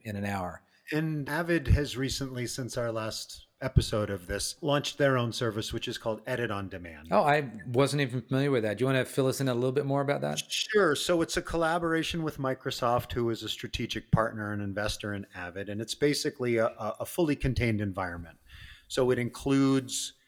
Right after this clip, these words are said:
Speaker 2: your V M, you know, and they have a couple different tiers of whether you're trying to do offline resolution or online resolution. It includes workspace the way that you would have on a Nexus, and it's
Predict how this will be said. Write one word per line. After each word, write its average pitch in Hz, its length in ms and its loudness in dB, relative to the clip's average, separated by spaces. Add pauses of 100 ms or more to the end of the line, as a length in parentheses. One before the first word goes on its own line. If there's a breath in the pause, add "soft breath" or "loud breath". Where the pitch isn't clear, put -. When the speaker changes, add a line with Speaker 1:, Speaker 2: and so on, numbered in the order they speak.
(240 soft breath)
Speaker 2:
your 113 720 4
V 147 240 4
M, 131 480 2
you 135 80 -4
know, 113 100 0
and 113 80 0
they 113 60 2
have 120 180 0
a 120 40 -4
couple - 280 4
different 120 360 -4
tiers 123 520 2
of 101 120 -4
whether 110 240 4
you're 110 120 2
trying 110 380 -2
to - 140 -8
do 107 360 0 (340 soft breath)
offline 117 440 0
resolution 113 580 -2
or 113 180 -2
online 110 440 4
resolution. 95 800 -2 (100)
It 120 80 -8
includes 131 880 -2
workspace 139 640 6
the 135 120 2
way 127 160 2
that 120 240 -2
you 127 80 -2
would 117 140 0
have 117 520 0
on 117 160 -4
a 113 100 0
Nexus, 110 540 -2
and 104 140 -2
it's - 180 -8